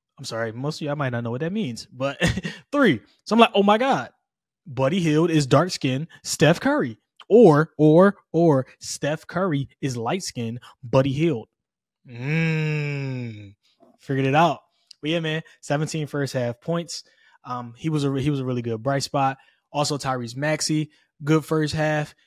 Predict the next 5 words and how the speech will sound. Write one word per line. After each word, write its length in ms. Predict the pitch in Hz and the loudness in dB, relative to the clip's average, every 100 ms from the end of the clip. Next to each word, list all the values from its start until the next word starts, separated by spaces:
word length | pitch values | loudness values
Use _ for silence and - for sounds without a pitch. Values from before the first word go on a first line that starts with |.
| _ _ _ _ | _ _ _ _
Maxey 580 | 151 151 180 269 - 330 | -8 -2 0 0 2 0
is 100 | 285 | 0
still 240 | - 247 | -2 -4
trying 680 | 214 233 214 196 185 170 160 - | -4 -6 -4 -4 -4 -6 -8 -8
to, 640 | 170 160 151 143 139 131 | -4 0 0 0 -2 -4